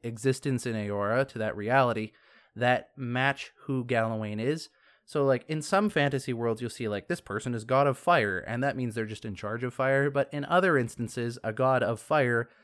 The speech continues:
means that fire somehow personifies that god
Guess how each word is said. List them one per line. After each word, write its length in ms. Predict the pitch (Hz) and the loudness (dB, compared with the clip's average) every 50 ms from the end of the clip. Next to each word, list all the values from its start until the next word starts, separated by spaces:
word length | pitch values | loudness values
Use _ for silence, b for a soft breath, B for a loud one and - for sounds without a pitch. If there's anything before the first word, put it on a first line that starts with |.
| b b b b b b b | b b b b b b b
means 400 | 123 123 135 135 131 127 117 113 | -2 0 0 2 0 0 -2 -2
that 320 | 120 117 117 113 - - - - - _ _ _ _ _ _ _ _ _ _ | 0 0 0 0 0 -4 -14 -20 -20 _ _ _ _ _ _ _ _ _ _
fire 540 | - - - - 165 160 156 139 120 117 107 | -18 -16 0 4 4 6 6 6 4 2 2
somehow 400 | - - - 151 139 - 135 120 | 0 -2 -4 -4 -2 0 0 -2
personifies 840 | 113 - - 117 - - - 131 127 123 - - 101 98 92 85 92 | -2 -2 -6 -8 -6 -4 -4 -2 -2 -2 -2 -4 -6 -6 -6 -8 -6
that 260 | 101 104 107 85 - | -6 -6 -6 -6 -6
god 340 | 110 120 107 104 107 107 | -6 -6 -4 -2 -2 -4